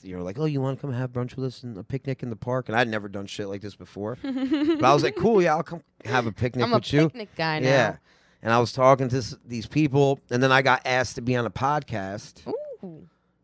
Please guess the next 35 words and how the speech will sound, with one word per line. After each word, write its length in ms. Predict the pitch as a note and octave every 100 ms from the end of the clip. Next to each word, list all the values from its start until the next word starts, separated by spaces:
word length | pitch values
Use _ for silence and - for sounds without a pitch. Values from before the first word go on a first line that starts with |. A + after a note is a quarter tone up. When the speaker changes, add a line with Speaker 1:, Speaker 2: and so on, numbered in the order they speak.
| _
Speaker 1:
And 80 | C3
I 140 | F3 F3+
didn't, 280 | D3 A#2+ -
like, 160 | C#3 C#3
I 160 | C#3
kinda 400 | A#2+ - D#3+ D3
heard 220 | A#2 C3
of 80 | D3+
what 100 | D3+
they 80 | D#3
were. 140 | D#3
I 60 | C3+
didn't 200 | C3 C3
understand 480 | B2 G#2+ - A2+ A#2
what 80 | A#2
they 120 | G#2
were 180 | G#2 A2
completely, 500 | B2 B2 C3+ C3+ C3+
though. 360 | C3+ C#3+ C#3+ -
Speaker 2:
Yeah. 340 | B3+ A3 E3+ E3 - - _ -
Speaker 1:
And 120 | F#2+
I 80 | G2+
was 100 | G2+
like, 140 | A2
"Yeah, 180 | A#3+ F3+
yeah, 200 | D3+ D#3
I'll 100 | B2+
do 100 | C#3+
the 80 | B2
podcast." 720 | A2+ G2 G2+ G#2+ G2+ G2 -
And 80 | G2+
I 60 |
do 120 | G2+ C3
the 80 | A2+
podcast. 680 | A2 A#2 G#2+ F#2 F2+ -